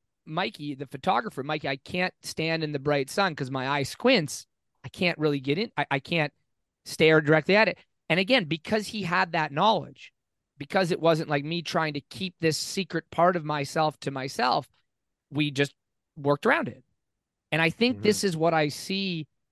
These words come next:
Speaker 1: for so many guys. They don't wanna talk about the fact that they're in, that they have something they're embarrassed about.
Speaker 2: Well, yeah, because men aren't supposed, men aren't supposed to do that,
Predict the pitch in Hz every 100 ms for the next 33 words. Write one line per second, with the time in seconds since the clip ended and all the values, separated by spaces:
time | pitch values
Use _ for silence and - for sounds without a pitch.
0 | _ - 143 - 175 180 180 151 135 175
1 | 220 147 120 147 135 170 202 175 170 143
2 | - - 220 - 175 151 - 143 147 143
3 | - 139 147 - 170 185 180 - _ -
4 | 147 165 175 185 - 190 180 170 160 147
5 | 196 214 - 110 - _ _ _ _ 110
6 | 117 127 104 113 101 110 120 120 120 -
7 | 131 135 135 - 117 120 117 110 - 123
8 | 113 - 98 147 101 92